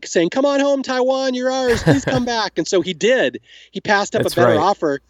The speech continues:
Speaker 1: to come to Seattle. And then
Speaker 2: That's right.
Speaker 1: in the shortened season, he only pitched six games for us, but he showcased himself well enough to trade him to the Blue Jays.
Speaker 2: I saw him at spring training game in twenty fifteen. I love this stuff. He's, <laughs> again, when he was not injured, he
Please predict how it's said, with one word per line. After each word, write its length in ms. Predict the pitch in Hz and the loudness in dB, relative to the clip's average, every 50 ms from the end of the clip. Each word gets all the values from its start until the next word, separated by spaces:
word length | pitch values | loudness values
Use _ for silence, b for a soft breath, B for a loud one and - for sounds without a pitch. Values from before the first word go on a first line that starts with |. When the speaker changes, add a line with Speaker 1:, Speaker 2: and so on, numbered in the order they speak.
| _ _ - | _ _ -12
Speaker 1:
to 60 | 165 | -8
come 160 | - 196 190 165 | -2 -2 -2 0
to 60 | 156 | -2
Seattle. 520 | - - 170 170 165 151 131 110 107 104 | -2 0 0 2 2 2 -2 -2 -4 -4
And 100 | 117 147 | -2 2
then 160 | 160 151 151 | 2 2 2
Speaker 2:
That's 200 | 151 117 - - 127 | 0 -2 -4 -2 0
right. 160 | 113 101 95 | 2 2 4
Speaker 1:
in 60 | 190 | 4
the 60 | 185 | 2
shortened 380 | - - - 254 247 196 185 165 | 2 2 2 0 0 0 -2 -8
season, 320 | - - 262 247 196 170 | -4 0 0 0 0 0
he 80 | 156 170 | 2 2
only 180 | 180 175 175 160 | 4 4 4 2
pitched 280 | - 185 175 - - | 0 -2 -4 -2 -2
six 200 | - 165 - - | -4 -4 -6 -2
games 300 | - 170 170 170 170 156 | 0 2 2 2 2 0
for 160 | - - 170 | 0 0 2
us, 240 | 156 156 160 - - B B B B B - | 2 2 0 -2 -6 B B B B B 0
but 100 | 180 180 | 0 2
he 80 | 170 | 2
showcased 560 | 160 - - 202 196 190 - 202 180 170 - - | 0 0 2 2 2 2 2 2 0 0 0 -4
himself 400 | 175 160 143 - 170 160 - - | -6 -4 0 0 2 0 2 2
well 180 | 160 160 156 156 | 2 2 2 2
enough 260 | 156 156 156 156 - B B B B B | 2 2 0 0 -2 B B B B B
to 120 | 160 170 | 0 0
trade 240 | - - 196 185 165 | 0 2 2 2 2
him 100 | 165 165 | 2 0
to 80 | 156 147 | 0 0
the 100 | 135 - | 0 0
Blue 180 | 123 135 135 | 0 0 0
Jays. 380 | 123 113 107 95 95 90 - - _ _ _ _ _ _ _ _ - | 0 0 -4 -4 -6 -8 -10 -14 _ _ _ _ _ _ _ _ 0
Speaker 2:
I 120 | 123 127 | 0 0
saw 300 | 123 - - 151 151 151 | 2 2 2 4 4 4
him 180 | 147 151 143 139 | 4 4 4 4
at 120 | 127 107 - | 4 2 2
spring 280 | - - 127 120 113 104 | -2 0 0 0 0 0
training 460 | - - 107 104 107 107 104 104 98 | 0 0 2 2 2 2 2 0 0
game 400 | 98 98 98 95 92 90 92 90 - _ - | 0 0 2 0 0 -2 -4 -8 -10 _ -8
in 400 | 78 92 95 95 95 92 92 92 - | -8 -6 -6 -6 -8 -10 -12 -12 -8
twenty 300 | - - 120 110 113 110 104 | -4 2 2 4 4 4 2
fifteen. 580 | - 113 101 - - - 107 101 95 92 92 | 0 -2 -4 -4 -6 -6 -4 -2 -2 0 0
I 160 | - 65 104 | 0 0 0
love 320 | 104 101 101 104 101 95 92 | -2 0 0 0 0 0 0
this 180 | 98 98 92 | -2 -4 -4
stuff. 440 | - - - 87 85 85 78 - - - | -4 -6 -4 -2 -2 -2 -4 -6 -12 -10
He's, 420 | - 113 113 110 104 - - - B B B B B B B B | -6 -4 -4 -4 -2 -4 -4 -4 B B B B B B B B
<laughs> 560 | - - - - - 143 - - - - - | -4 -2 -2 -2 -2 -4 -6 -8 -10 -10 -4
again, 340 | 143 127 120 143 147 147 127 | -4 -2 -2 0 -2 0 0
when 140 | 120 123 113 | 0 -2 0
he 140 | 127 139 151 | 0 0 0
was 280 | 160 165 156 139 120 | 0 0 0 -2 0
not 240 | 127 127 127 123 110 | 0 0 2 2 4
injured, 500 | 107 110 113 107 104 98 95 95 92 90 | 2 2 0 0 -2 0 0 0 0 0
he 420 | - 117 117 120 120 120 123 - | 0 -2 -2 0 0 0 -2 -4